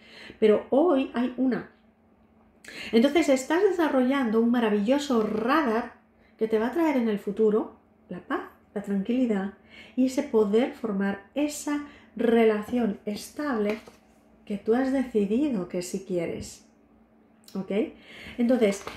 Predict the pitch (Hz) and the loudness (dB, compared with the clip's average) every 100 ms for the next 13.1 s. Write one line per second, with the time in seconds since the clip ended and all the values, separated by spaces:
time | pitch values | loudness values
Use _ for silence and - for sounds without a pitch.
0 | - 330 349 427 - 262 247 - - 208 | 0 2 4 2 2 2 0 -4 0 2
1 | 202 269 294 233 233 226 277 269 453 453 | 4 2 2 0 -2 -2 -2 4 4 4
2 | 247 185 175 - _ _ _ _ _ _ | 0 -2 -6 -18 _ _ _ _ _ _
3 | _ - 208 208 214 294 339 320 294 254 | _ -6 -2 0 2 2 4 4 4 2
4 | 254 277 277 262 226 196 - - - 190 | 0 0 2 2 2 -2 -6 -10 -6 -2
5 | 202 214 185 - 156 - - _ _ - | 2 2 0 -4 -10 -10 -14 _ _ -20
6 | - - - 226 226 208 262 311 311 - | -20 -20 -8 -2 0 0 0 0 0 -2
7 | 240 233 220 202 294 359 - 240 - 302 | 4 4 4 0 0 2 0 -2 0 4
8 | 320 202 196 294 - _ _ 208 196 196 | 6 4 0 -4 -12 _ _ -4 -2 0
9 | 208 202 220 208 196 180 180 170 - - | 0 0 0 0 -2 -6 -6 -10 -18 -12
10 | - 302 381 - 247 294 262 196 180 - | -6 -2 0 0 2 4 4 4 -2 -8
11 | _ 202 208 202 196 190 185 180 165 - | _ -6 -4 -4 -6 -8 -6 -6 -6 0
12 | 226 180 180 - - - 202 226 226 240 | 2 2 -2 -12 -20 -8 -6 -2 0 0
13 | 269 | -2